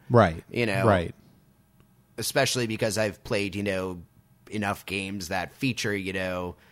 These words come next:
Speaker 2: Native Americans as characters. I mean, I'm thinking most recently Wasteland Two, which had, you know, an,
Speaker 1: Yeah,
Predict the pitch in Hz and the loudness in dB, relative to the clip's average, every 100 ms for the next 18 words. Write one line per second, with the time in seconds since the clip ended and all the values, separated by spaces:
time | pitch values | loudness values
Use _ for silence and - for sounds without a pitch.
0 | - - - 87 87 92 90 85 90 85 | -20 -20 -6 -4 -4 -4 -4 -4 -6 -6
1 | 76 - 98 90 - 90 85 95 95 90 | -8 0 2 2 -2 -6 -4 -4 -4 -4
2 | 107 92 95 85 - 101 90 113 95 82 | -6 -4 -4 -4 -6 -6 -6 -6 -6 -6
3 | 90 - - 92 87 85 - - 147 110 | -6 -6 -6 -6 -4 -6 -8 -4 0 0
4 | 113 127 180 143 135 135 117 113 135 151 | 0 4 8 6 4 2 2 4 6 8
5 | 107 | 8